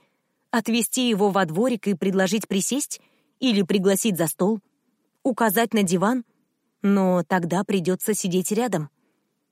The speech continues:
Ситуация становится неловкой, потому что я давно утратила лёгкость общения с Джонасом.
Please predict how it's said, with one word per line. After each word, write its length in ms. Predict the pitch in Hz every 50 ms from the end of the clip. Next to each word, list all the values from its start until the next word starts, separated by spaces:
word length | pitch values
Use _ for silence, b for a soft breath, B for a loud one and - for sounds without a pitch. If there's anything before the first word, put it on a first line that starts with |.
| _ _ _ _ _
Ситуация 720 | - - - 262 208 - 214 202 190 185 - - 196 180
становится 600 | 175 - - 190 185 190 196 185 185 175 - -
неловкой, 560 | 190 185 185 196 226 240 - - 170 151 135 B B B B B B B
потому 320 | - 285 269 262 226 220 226
что 160 | - - 240
я 160 | 226 220 226
давно 340 | 208 226 220 220 247 269 254
утратила 520 | 202 170 - 202 208 208 - - 185 180
лёгкость 460 | 175 185 196 202 - - 190 170 - 185
общения 520 | 170 - - - 214 202 190 175 170 170
с 40 | 160
Джонасом. 600 | 139 147 202 208 180 160 147 - 151 135 127